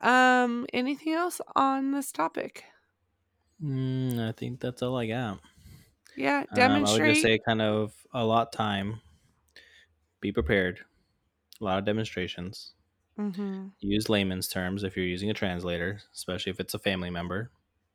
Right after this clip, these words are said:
Speaker 1: Mm-hmm.
Speaker 2: Um, and verbal cueing. No, sorry,
Speaker 1: Verbal cueing.
Speaker 2: nonverbal.
Speaker 1: Yeah,
Speaker 2: Take in
Speaker 1: I was
Speaker 2: their
Speaker 1: about to say
Speaker 2: nonverbal
Speaker 1: verbal,
Speaker 2: cues.
Speaker 1: taking in their nonverbal cues. Tactile cueing will be a friend of yours too.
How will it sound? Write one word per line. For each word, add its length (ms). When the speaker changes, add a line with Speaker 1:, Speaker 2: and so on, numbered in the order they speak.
Speaker 1:
Mm-hmm. 1160
Speaker 2:
Um, 840
and 560
verbal 240
cueing. 460
No, 120
sorry, 320
Speaker 1:
Verbal 100
cueing. 240
Speaker 2:
nonverbal. 360
Speaker 1:
Yeah, 200
Speaker 2:
Take 200
in 60
Speaker 1:
I 40
was 80
Speaker 2:
their 140
Speaker 1:
about 240
to 40
say 40
Speaker 2:
nonverbal 40
Speaker 1:
verbal, 280
Speaker 2:
cues. 440
Speaker 1:
taking 360
in 100
their 160
nonverbal 600
cues. 540
Tactile 560
cueing 400
will 120
be 180
a 60
friend 280
of 80
yours 320
too. 400